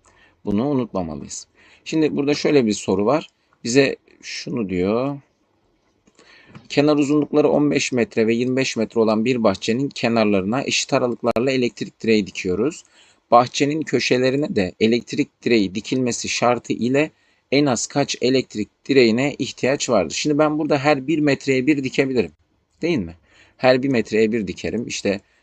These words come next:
şuraya on beş tane olur, buraya yirmi beş tane olur. Böyle dikerim, dikerim, dikerim. Ve bunun sonucunda kaç tane olduğunu bulabilirim. Ama bana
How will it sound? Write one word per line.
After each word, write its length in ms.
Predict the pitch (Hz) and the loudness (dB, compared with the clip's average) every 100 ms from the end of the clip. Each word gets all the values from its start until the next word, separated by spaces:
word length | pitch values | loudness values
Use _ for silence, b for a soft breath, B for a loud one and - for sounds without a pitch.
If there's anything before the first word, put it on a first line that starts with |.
| _ | _
şuraya 340 | - 110 107 | -6 0 2
on 240 | 104 107 98 | 2 2 2
beş 200 | 95 - | 0 0
tane 260 | 98 98 | -2 -2
olur, 340 | 76 78 87 92 | -4 -6 -8 -2
buraya 160 | 98 | 0
yirmi 300 | 95 98 95 | 0 0 0
beş 200 | 95 - | -2 -2
tane 240 | - 90 85 | -6 -8 -6
olur. 260 | 82 110 | -8 -4
Böyle 220 | 127 120 | -4 -4
dikerim, 360 | 120 - 92 107 | -6 -4 -2 -2
dikerim, 360 | 113 98 92 107 | -4 -4 -4 -6
dikerim. 380 | - 92 139 - b b _ | -6 -6 -6 -8 b b _
Ve 260 | 131 131 135 | 0 0 0
bunun 180 | 143 127 | -2 -2
sonucunda 680 | - 139 107 101 104 151 147 _ _ | -4 -2 0 0 0 0 -2 _ _
kaç 280 | 143 139 - | 0 0 0
tane 200 | 110 110 | -2 0
olduğunu 460 | 127 110 117 135 | 0 0 -2 0
bulabilirim. 420 | 117 110 95 80 82 b b b | 2 2 2 -4 -12 b b b
Ama 300 | 156 160 113 | -2 0 4
bana 300 | 120 151 | 2 2